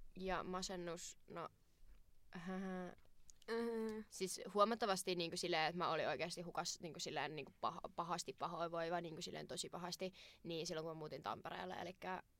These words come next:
Speaker 1: viime, öö, viime syksynä, tai siis, niinku, vuosi
Speaker 2: Toissa
Speaker 1: sitten.
Speaker 2: syksynä.
Speaker 1: Niin, joo. Ja sitten, no kyllä mä sitä, siis sitä edeltävä kesä oli aika rapea kans, mut ei mikään megapaha.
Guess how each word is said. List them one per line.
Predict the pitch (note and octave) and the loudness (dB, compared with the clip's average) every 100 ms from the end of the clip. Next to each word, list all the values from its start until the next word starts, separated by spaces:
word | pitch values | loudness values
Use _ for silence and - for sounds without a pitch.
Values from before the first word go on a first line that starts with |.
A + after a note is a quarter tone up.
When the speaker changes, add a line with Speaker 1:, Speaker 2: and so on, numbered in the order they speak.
| - - | -20 -12
Speaker 1:
viime, | F#3 E3+ F#3 F3 - - - _ _ _ - - - - - - | -8 -6 -6 -6 -12 -20 -20 _ _ _ -20 -20 -20 -20 -12 -4
öö, | E3+ D#3 D#3 A2+ A2 G#2 G#2+ - - - | -2 -2 -6 -8 -6 -6 -6 -6 -6 -4
viime | F3+ F#3 F#3+ F#3+ G3 G3+ | -2 -2 -2 -4 -4 -6
syksynä, | G3 G#3 - - A3 A3+ A3+ | -6 -10 -10 -6 -4 -4 -6
tai | A3+ A3 | -6 -6
siis, | G#3+ G#3 | -6 -4
niinku, | G3+ G3+ G3+ G3 F#3+ | -4 -4 -4 -4 -6
vuosi | F#3 F#3 | -4 0
Speaker 2:
Toissa | G3 F#3+ | 2 2
Speaker 1:
sitten. | - G3+ G3 | 0 0 -2
Speaker 2:
syksynä. | G3+ F3 | -2 -2
Speaker 1:
Niin, | E3 E3+ - | -2 -4 -6
joo. | C#3 E3+ - - - - - - F#3 | -6 -6 -10 -20 -20 -20 -20 -10 2
Ja | F3+ E3+ - | 4 4 2
sitten, | - E3 - E3 D#3+ - - F3 | -4 -8 -2 0 0 -2 -8 -4
no | F3+ | 2
kyllä | F#3 | 2
mä | F#3+ | 2
sitä, | F3+ F#3 - | 2 0 0
siis | - F3+ - | -4 -2 -2
sitä | F#3+ F#3 F3+ | -2 2 4
edeltävä | F#3 E3+ D#3+ E3+ | 4 2 2 -2
kesä | D#3 E3 E3+ E3+ | -2 -2 -2 -4
oli | D#3+ | -4
aika | D#3 F3+ F#3 F3+ - - - _ - | -4 -4 -4 -4 -8 -20 -20 _ -12
rapea | - F3 F3+ F3+ F3 | -6 -2 0 0 0
kans, | F3 E3+ | -2 -2
mut | E3+ - | -4 -2
ei | D#3+ | -2
mikään | E3+ F3 E3 | -2 -4 -4
megapaha. | D#3+ F3 F3 F3 F3 | -4 -6 -6 -4 -6